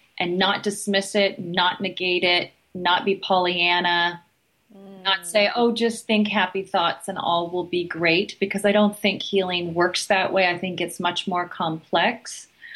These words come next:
Speaker 1: But I also think there's danger in becoming too caught up in our narrative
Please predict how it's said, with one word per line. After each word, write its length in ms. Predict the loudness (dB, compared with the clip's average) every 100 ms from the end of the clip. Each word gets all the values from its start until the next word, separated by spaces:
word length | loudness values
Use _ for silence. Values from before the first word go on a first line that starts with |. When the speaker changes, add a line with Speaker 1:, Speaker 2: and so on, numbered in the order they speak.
| -18 -6 2
Speaker 1:
But 120 | 4
I 200 | 4 4
also 500 | 4 4 4 0 -2
think 360 | 0 -2 -2 0
there's 400 | 0 0 -4 -6
danger 840 | 0 2 4 4 4 2 0 0 -2
in 300 | -4 -6 -10 _ -2
becoming 720 | 0 0 0 2 0 -4 -8 _
too 340 | -4 2 4 2
caught 380 | 2 2 2 0
up 240 | 0 0
in 100 | 0
our 140 | 0 0
narrative 800 | 0 0 2 2 2 2 0